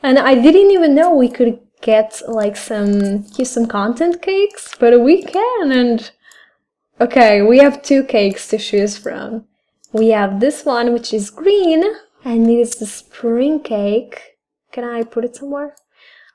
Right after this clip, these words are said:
L-, look at that. It's so pretty. And we have the strawberry cake, which is the summer cake. Look at that. I'm gonna get summer cake.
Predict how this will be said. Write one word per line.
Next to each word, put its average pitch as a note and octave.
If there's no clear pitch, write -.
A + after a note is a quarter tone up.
L-, C4+
look D#4+
at E4+
that. A3
It's -
so G4
pretty. D#4+
And D4+
we D4+
have C#4+
the C#4
strawberry G#3
cake, G3
which G3
is G3
the F#3
summer F#4+
cake. -
Look F4
at G4
that. A#4
I'm D#4
gonna D#4+
get B3+
summer G#3+
cake. -